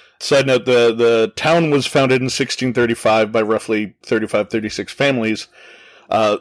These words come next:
the Fairbanks are the first family admitted into the town after it's founded. So they're not technically founding members, but they're as close as you can get.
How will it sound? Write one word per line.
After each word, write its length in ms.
the 120
Fairbanks 500
are 140
the 140
first 320
family 400
admitted 420
into 280
the 100
town 340
after 420
it's 180
founded. 460
So 160
they're 100
not 200
technically 440
founding 360
members, 360
but 160
they're 260
as 120
close 260
as 60
you 60
can 160
get. 240